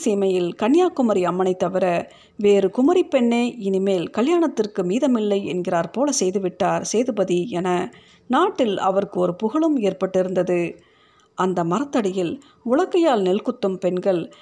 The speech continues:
மேலும் தங்களுக்குள் என்ன பேசிக்கொள்கிறார்கள் என்று கேட்டான் ரங்ககிருஷ்ணன். "எந்த ராசா எந்த பட்டணம் போனா என்னடி அம்மா,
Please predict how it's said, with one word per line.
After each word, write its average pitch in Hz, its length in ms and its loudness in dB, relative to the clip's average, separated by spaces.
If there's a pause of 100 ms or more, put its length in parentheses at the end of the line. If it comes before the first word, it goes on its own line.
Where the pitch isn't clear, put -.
(140)
மேலும் 381 440 2
தங்களுக்குள் 185 520 0
என்ன 254 320 2
பேசிக்கொள்கிறார்கள் 202 960 0
என்று 190 240 -4
கேட்டான் 180 640 -6
ரங்ககிருஷ்ணன். 190 760 -4 (1200)
"எந்த 214 340 -2
ராசா 190 400 0
எந்த 220 200 0
பட்டணம் 196 380 -2
போனா 175 400 0
என்னடி 202 400 -2
அம்மா, 185 340 -4